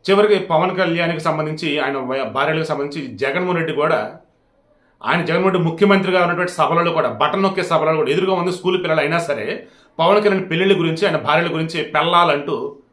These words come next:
చాలా దారుణంగా కామెంట్లు చేస్తున్నాడు. అది కూడా ఎలా? నాలుగు పెళ్ళిళ్ళు, నాలుగు పెళ్ళాలు, నాలుగేళ్ళకి ఒక పెళ్ళం, రకరకాలుగా అన్నమాట. ఆయన ఈ సందేశం ఇస్తున్నాడా ఈ రాష్ట్రానికి? అటువంటి వాడు కావాలి ఈ రాష్ట్రానికి రకరకాలుగా.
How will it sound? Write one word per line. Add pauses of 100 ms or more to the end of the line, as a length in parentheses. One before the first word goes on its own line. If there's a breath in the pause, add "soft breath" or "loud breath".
(920)
చాలా
దారుణంగా
కామెంట్లు
చేస్తున్నాడు.
అది
కూడా
ఎలా? (760)
నాలుగు
పెళ్ళిళ్ళు,
నాలుగు
పెళ్ళాలు,
నాలుగేళ్ళకి
ఒక
పెళ్ళం, (100)
రకరకాలుగా
అన్నమాట. (920)
ఆయన
ఈ
సందేశం
ఇస్తున్నాడా
ఈ
రాష్ట్రానికి?
అటువంటి
వాడు
కావాలి
ఈ
రాష్ట్రానికి
రకరకాలుగా.